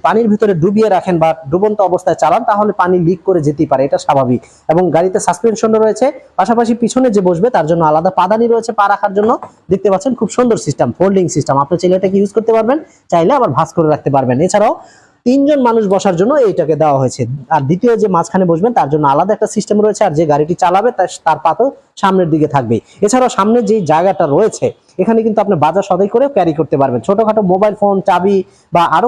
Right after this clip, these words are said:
কোনো পার্টস, টুলস থাকলে এখানে রাখতে পারবেন। দেখতে পাচ্ছেন দুই পাশে দুইটা পকেট রয়েছে। এছাড়াও এই গাড়িগুলো আপনি চাবি দিয়েও চালাতে পারবেন, আবার রিমোট দিয়েও চালাতে পারবেন। রিমোট রয়েছে প্রিমিয়াম কন্ট্রোল, দুই দুটি রিমোট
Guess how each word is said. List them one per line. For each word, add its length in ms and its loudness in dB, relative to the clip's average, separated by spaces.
কোনো 120 2
পার্টস, 200 0
টুলস 240 0
থাকলে 200 0
এখানে 240 2
রাখতে 220 -2
পারবেন। 280 -2
দেখতে 200 -4
পাচ্ছেন 280 0
দুই 120 2
পাশে 200 -2
দুইটা 140 0
পকেট 320 0
রয়েছে। 260 -2
এছাড়াও 340 0
এই 120 0
গাড়িগুলো 340 0
আপনি 200 -6
চাবি 220 0
দিয়েও 200 0
চালাতে 280 0
পারবেন, 260 0
আবার 180 0
রিমোট 260 2
দিয়েও 180 0
চালাতে 300 0
পারবেন। 200 0
রিমোট 220 0
রয়েছে 260 0
প্রিমিয়াম 400 2
কন্ট্রোল, 280 0
দুই 180 2
দুটি 240 0
রিমোট 180 0